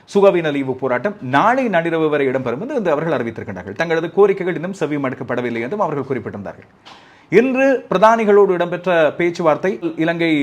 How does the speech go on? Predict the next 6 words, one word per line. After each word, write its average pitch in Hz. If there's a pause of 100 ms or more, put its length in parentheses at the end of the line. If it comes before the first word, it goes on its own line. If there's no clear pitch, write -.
(220)
மின்சார 185
சபையைச் 156
சேர்ந்த 185 (1200)
முக்கியஸ்தர்களோடு 180
இடம்பெற்ற 151
பேச்சுவார்த்தை 170